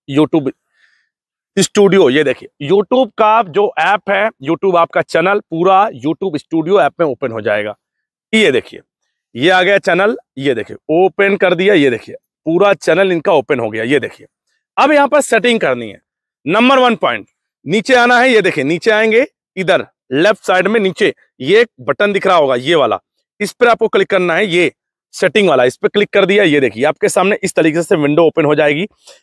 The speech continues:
अब यहाँ पर पहले में कुछ नहीं करना है, दूसरे में है चैनल पे जाना है।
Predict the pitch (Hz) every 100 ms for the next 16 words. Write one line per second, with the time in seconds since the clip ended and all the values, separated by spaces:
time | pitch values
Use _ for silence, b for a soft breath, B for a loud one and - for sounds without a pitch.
0 | _ 214 247 247 240 262 277 _ _ _
1 | _ _ _ 175 208 233 226 208 220 208
2 | 226 226 240 170 185 185 226 214 196 220
3 | - 160 165 147 120 104 92